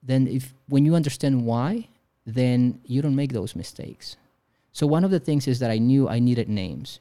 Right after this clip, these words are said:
even if I had no money. I knew that I needed a good story. I knew that I needed, um, so I had my, uh, demographics, my micro demographics. So I knew exactly who my,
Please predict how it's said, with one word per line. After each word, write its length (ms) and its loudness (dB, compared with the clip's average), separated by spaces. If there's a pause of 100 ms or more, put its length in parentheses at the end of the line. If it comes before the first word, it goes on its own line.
even 200 0
if 120 -2
I 80 -4
had 160 -4
no 200 -2
money. 340 -10 (640)
I 100 0
knew 380 2
that 120 0
I 60 2
needed 360 4
a 100 -2
good 200 -4
story. 520 -8 (160)
I 140 -4
knew 200 4
that 80 0
I 80 0
needed, 480 0 (480)
um, 540 -2
so 140 -4
I 160 -2
had 480 -4
my, 520 -2
uh, 280 -6
demographics, 840 -4
my 120 -8
micro 420 -6
demographics. 680 -8
So 120 -4
I 80 0
knew 140 0
exactly 520 -4
who 200 -4
my, 220 -4